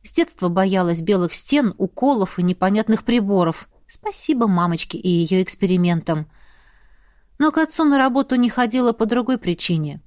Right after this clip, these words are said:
Раньше у меня на подземный этаж, где располагались секретные лаборатории, попросту не было доступа. Это Еву сюда иногда пускали, так как она, во-первых, поющая, во-вторых, в архиве с папой работала летом,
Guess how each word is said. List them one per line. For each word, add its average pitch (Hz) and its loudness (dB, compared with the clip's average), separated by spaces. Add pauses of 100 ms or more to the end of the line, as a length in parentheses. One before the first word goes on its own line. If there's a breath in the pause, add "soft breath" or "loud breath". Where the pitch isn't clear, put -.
(640)
Раньше 269 0
у 185 2
меня 196 2
на 220 2
подземный 208 2
этаж, 269 -4
где 180 0
располагались 196 0
секретные 190 -2
лаборатории, 214 0
попросту 277 -2
не 302 2
было 262 2
доступа. 254 -4 (560)
Это 311 0
Еву 339 2
сюда 160 -2
иногда 170 -2
пускали, 175 -2 (160)
так - -4
как - -4
она, 214 2
во-первых, 196 0
поющая, 285 2 (400 loud breath)
во-вторых, 285 2
в 233 0
архиве 247 0
с - -4
папой 214 0
работала 196 0
летом, 185 0